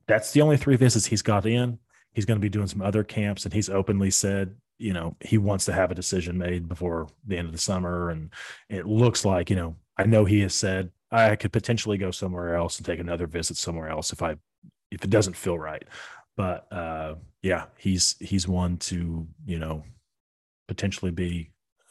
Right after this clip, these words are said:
uh, he, he's gotta be high on the list of both need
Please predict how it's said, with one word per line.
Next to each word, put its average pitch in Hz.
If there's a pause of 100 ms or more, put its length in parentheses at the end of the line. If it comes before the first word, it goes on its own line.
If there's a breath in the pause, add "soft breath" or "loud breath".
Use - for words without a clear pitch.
uh, 80
he, 95
he's 113
gotta 131
be 117
high 110
on 107
the 101
list 95
of 90
both 98 (320 loud breath)
need 113